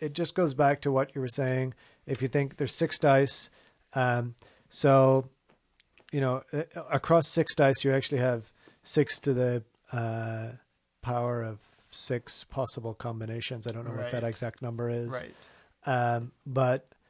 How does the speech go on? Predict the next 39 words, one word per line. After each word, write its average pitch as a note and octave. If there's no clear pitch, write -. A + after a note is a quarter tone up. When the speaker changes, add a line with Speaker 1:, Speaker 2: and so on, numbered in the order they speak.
Speaker 1:
you D3
know, B2+
of C#3
all D3+
of C3+
those C3+
possible C3
combinations, A#2+
you B2
need A#2+
to B2+
count B2+
up A#2+
all B2+
of A#2+
the B2
ones A#2
that A#2+
are A2+
two B2
sixes A#2+
Speaker 2:
All B2+
the C3
Speaker 1:
or, C3
Speaker 2:
ones C3+
that D3+
Speaker 1:
or B2
Speaker 2:
are A2+
three A#2+
Speaker 1:
great. B2
Speaker 2:
sixes, B2+
all B2+
the C3
ones C3+
that -
are -
four -
sixes, -
Speaker 1:
Yeah, C3